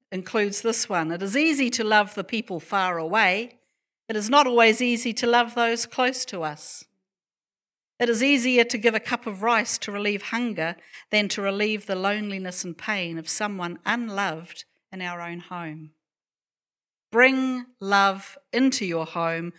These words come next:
for this is where our love for each other must start. Mother Teresa. We have to practice these virtues.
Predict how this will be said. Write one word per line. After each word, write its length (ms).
for 140
this 400
is 180
where 360
our 180
love 300
for 260
each 280
other 380
must 640
start. 760
Mother 220
Teresa. 680
We 160
have 240
to 80
practice 720
these 300
virtues. 920